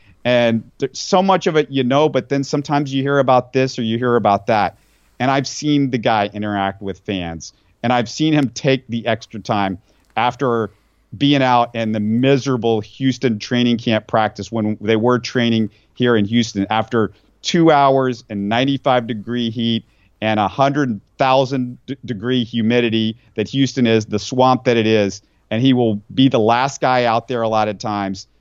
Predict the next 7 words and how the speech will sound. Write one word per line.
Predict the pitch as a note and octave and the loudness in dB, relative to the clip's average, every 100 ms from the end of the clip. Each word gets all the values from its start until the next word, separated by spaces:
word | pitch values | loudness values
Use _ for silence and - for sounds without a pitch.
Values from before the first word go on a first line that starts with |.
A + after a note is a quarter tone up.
| _ | _
signing | - B2+ B2 C3+ B2+ | -4 -2 0 2 2
autographs, | A#2+ A#2 A2+ A2 G#2 - - | 2 2 0 0 0 -6 -4
taking | C3 B2+ C3 | -4 -2 -4
selfies | - B2 A#2+ B2 A2+ | 0 0 0 -6 -6
with | A2+ - | -8 -6
fans. | A2 G#2+ G#2 G2+ G2 _ _ _ - | -4 -2 -2 -4 -10 _ _ _ -6
And | G#2+ G#2 G#2 G#2 | 0 2 2 0